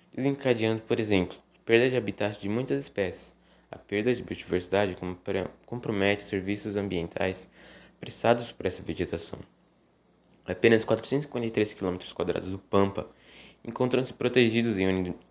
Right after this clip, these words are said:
unidades de conservação de proteção integral. Isso corresponde a menos de zero vírgula cinco por cento de toda a sua extensão. Políticas de preservação eficazes são essenciais para esse bioma, tão diverso e tão importante.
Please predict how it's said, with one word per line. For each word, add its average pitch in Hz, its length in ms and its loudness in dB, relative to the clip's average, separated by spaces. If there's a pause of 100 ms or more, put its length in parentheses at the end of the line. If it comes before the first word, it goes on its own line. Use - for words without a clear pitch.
unidades 107 680 2
de - 60 -10
conservação 101 580 0
de 110 100 -2
proteção 104 420 -2
integral. 85 440 0 (480)
Isso 113 220 -6
corresponde 110 460 2
a 104 40 6
menos 104 280 4
de 104 80 -4
zero 113 240 6
vírgula 107 340 0 (140)
cinco - 1040 -4
por 147 100 -6
cento 131 380 -2
de 123 120 -4
toda 131 340 -2
a 135 40 2
sua 131 220 -6
extensão. 123 480 -6 (1080)
Políticas 139 440 0
de 147 100 -6 (280)
preservação 113 580 4
eficazes 95 480 4
são 98 160 -4
essenciais 107 600 0
para - 160 -4
esse - 120 -14
bioma, 82 220 0 (320)
tão 104 120 -2
diverso 90 460 4
e - 20 -16
tão 101 120 -4
importante. - 600 -6